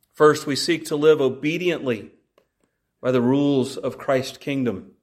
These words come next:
And, and John tells us in verse three that that brings blessings to the people of God. Secondly, we pray for those in authority, and we seek to conduct ourselves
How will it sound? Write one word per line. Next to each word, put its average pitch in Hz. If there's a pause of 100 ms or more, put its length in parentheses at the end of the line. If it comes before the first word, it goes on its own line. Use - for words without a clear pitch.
(640)
And, 113
and 113
John 123
tells 123
us 123
in 120
verse 117
three 147
that 120
that 120
brings 123
blessings 120
to 123
the 104
people 107
of 101
God. 101 (880)
Secondly, 175
we 147
pray 165 (800)
for 147
those 156
in 151
authority, 156 (800)
and 131
we 143
seek 175
to 139
conduct 151
ourselves 143